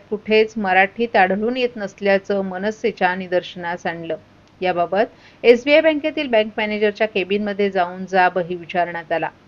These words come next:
बँकेत मराठी मातृभाषा लवकरच बदला, आता हात जोडून येतो, नंतर हात सोडून येणार, मराठी दिसली नाही तर मनसे स्टाईल दाखवणार, असा इशारा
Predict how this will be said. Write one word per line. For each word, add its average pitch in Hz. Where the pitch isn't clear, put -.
बँकेत 175
मराठी 185
मातृभाषा 220
लवकरच 180
बदला, 180
आता 214
हात 220
जोडून 262
येतो, 233
नंतर 202
हात 190
सोडून 214
येणार, 175
मराठी 226
दिसली 240
नाही 220
तर 220
मनसे 202
स्टाईल 202
दाखवणार, 202
असा 180
इशारा 180